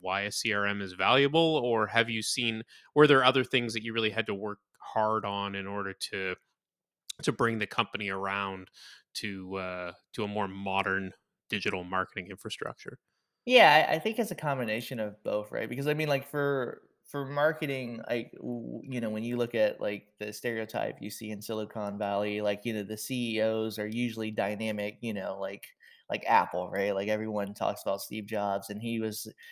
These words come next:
Speaker 2: he was just a marketing, like, focused individual. And so,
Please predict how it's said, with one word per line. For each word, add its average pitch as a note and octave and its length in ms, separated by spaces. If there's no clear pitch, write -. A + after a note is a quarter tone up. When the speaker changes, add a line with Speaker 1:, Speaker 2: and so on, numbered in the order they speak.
Speaker 2:
he C#3+ 180
was B2 300
just B2 320
a G#2+ 80
marketing, G#2+ 760
like, A#2 320
focused B2 480
individual. G#2+ 840
And G#2+ 160
so, G#2 460